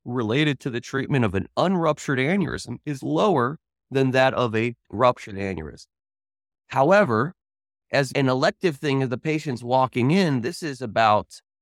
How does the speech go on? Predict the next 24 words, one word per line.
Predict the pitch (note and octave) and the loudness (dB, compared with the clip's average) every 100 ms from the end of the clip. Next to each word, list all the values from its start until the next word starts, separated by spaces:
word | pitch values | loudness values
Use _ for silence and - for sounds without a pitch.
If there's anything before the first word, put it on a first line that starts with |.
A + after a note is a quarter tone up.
| _ C3 | _ -10
a | |
probability | - D#3+ D3+ C#3 A#2 C#3 F3+ C3+ G2+ | -6 0 2 2 0 0 0 -2 -4
event | G#2+ G2 G#2 B2+ | -4 -2 -2 -2
that | B2 A2 | -6 -4
may | C3 D3 G#3 G#3+ - | -2 -2 -4 -10 -6
never | B2+ D3+ G3+ G#3 F#3+ | 0 2 2 0 -2
occur. | F3+ A3 E2+ - _ _ _ - | -2 -8 -8 -14 _ _ _ -4
If | |
I | E3+ | -4
say | - E3+ E3+ | -2 -4 -4
sixty | - E3 - | -6 -8 -8
percent | D#3 D3+ - C#3+ | -8 -8 -4 -6
chance | - D#3+ D3+ - | -6 -8 -8 -6
it | - | -2
might | C#3+ B2+ | -2 0
not | C#3 | 0
happen, | D3+ D3+ C#3+ | 0 0 0
you | G3+ | 2
may | G#3+ G3+ | 4 2
be | F3+ F#3 | 0 -2
in | G3 | -2
the | F#3+ | -2
sixty | G3 F#3+ G3 | -6 -10 -12
percent. | - F#3+ G#3 A#3 | -10 -8 -2 -2